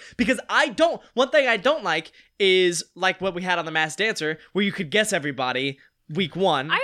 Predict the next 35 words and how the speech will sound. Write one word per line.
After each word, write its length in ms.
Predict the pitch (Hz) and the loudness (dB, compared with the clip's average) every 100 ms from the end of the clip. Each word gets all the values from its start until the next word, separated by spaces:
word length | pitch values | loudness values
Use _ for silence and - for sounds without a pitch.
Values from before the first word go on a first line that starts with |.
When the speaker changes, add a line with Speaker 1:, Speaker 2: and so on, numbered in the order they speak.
| 508 | -2
Speaker 2:
agree. 440 | 269 226 202 269 - | -4 -4 -4 -4 -2
I 140 | 302 | -2
don't 180 | 381 330 | -2 -2
like 200 | 214 185 | -2 -2
that. 360 | 185 208 277 233 | -2 0 2 2
Speaker 1:
And 140 | 254 254 | 0 2
so 200 | 269 262 | 2 2
the 160 | 214 | 0
fact 240 | - 240 247 | 2 2 4
Speaker 2:
But 60 | |
Speaker 1:
that 120 | 330 330 | 4 4
Speaker 2:
I 40 | |
like 100 | 226 | 2
Speaker 1:
I 20 | |
was 160 | 226 226 | 2 0
Speaker 2:
being 140 | 320 | 2
able 140 | 311 285 | 0 0
to 40 | |
Speaker 1:
surprised 340 | 208 220 160 | 0 2 2
Speaker 2:
figure 120 | 151 262 | 2 2
out 280 | 254 214 - - | 2 -2 -8 -14
the 120 | 233 | -14
clues, 600 | - 359 381 202 - - - | -10 -8 -6 -8 -12 -8 -4
and 160 | 254 | 0
there 100 | 269 | 0
was 140 | 262 247 | 0 -2
no 180 | 320 | -2
way 220 | 294 277 294 | 0 0 0
for 160 | 254 | -2
us 160 | 233 - | -2 -4
to 80 | 220 | -8
figure 360 | 240 208 202 - | -6 -4 -2 -2
out 240 | 247 - | -2 -4
these 180 | 320 320 | -8 -8
clues 500 | - 330 339 370 | -10 -8 -8 -10